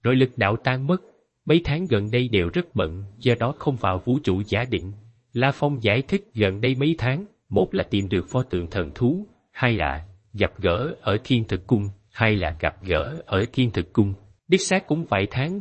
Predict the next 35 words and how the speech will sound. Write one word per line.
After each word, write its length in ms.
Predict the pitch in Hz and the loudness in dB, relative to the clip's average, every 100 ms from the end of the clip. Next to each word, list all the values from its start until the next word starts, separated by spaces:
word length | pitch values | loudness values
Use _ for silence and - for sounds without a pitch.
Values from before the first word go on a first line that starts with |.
| - | 0
rồi 240 | 101 95 | 0 0
không 220 | - 135 127 | -2 -4 -2
vào 220 | 104 87 | -4 -4
vũ 200 | - 117 135 | 0 -2 0
trụ 200 | 98 82 | -2 -2
Giả 200 | 95 95 117 | -2 -2 0
Định." 160 | 80 82 - _ _ _ _ | -4 -4 -18 _ _ _ _
"Chà, 340 | - 85 80 76 | -2 0 0 -4
La 140 | 113 120 | -2 -2
Phong." 340 | - 127 127 120 _ _ - | 0 -2 -2 -10 _ _ 0
Ô 140 | 160 151 | 0 2
Tạp 240 | 110 - | -2 0
về 100 | 131 | -2
mặt 180 | 113 95 | -2 -6
thần 220 | - 107 98 | -2 -2 0
bí 220 | 120 175 196 | -2 -2 -2
thì 120 | 104 | -4
thào, 340 | - 85 80 - _ _ 110 | -2 -2 -2 -8 _ _ -4
"Nói 280 | 110 143 165 | 0 0 0
cho 100 | 117 | -2
ngươi 220 | 113 120 | 2 2
biết 200 | 113 196 - | 2 -2 -4
một 120 | 90 | -4
bí 160 | 127 156 | -2 -2
mật." 200 | 95 90 - - | -2 -4 -8 -6
"Bí 140 | 147 180 | 0 0
mật 260 | 123 95 | 0 -4
gì?" 220 | - 92 85 _ _ - | 0 0 -2 _ _ -2
La 140 | 107 | -2
Phong 280 | - 117 113 | 0 -2 0
nghi 140 | 117 | -2
hoặc. 220 | 107 90 - _ _ _ | 0 -2 -4 _ _ _
"Ta 120 | 151 139 | -2 2
vừa 180 | 104 95 | 2 4
mới 240 | 120 175 | 2 0